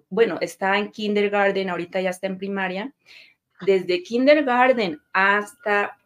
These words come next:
los que son de primaria, conviven ellos todos juntos.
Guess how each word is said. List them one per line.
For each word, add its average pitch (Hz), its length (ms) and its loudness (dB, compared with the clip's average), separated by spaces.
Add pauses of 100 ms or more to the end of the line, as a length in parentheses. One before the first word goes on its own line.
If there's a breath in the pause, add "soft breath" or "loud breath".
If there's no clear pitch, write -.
(160)
los 185 240 -6
que 190 80 -8
son 196 260 0
de 208 100 2
primaria, 220 680 0
conviven 254 760 0
ellos 196 340 0
todos 180 360 -2
juntos. 185 500 -8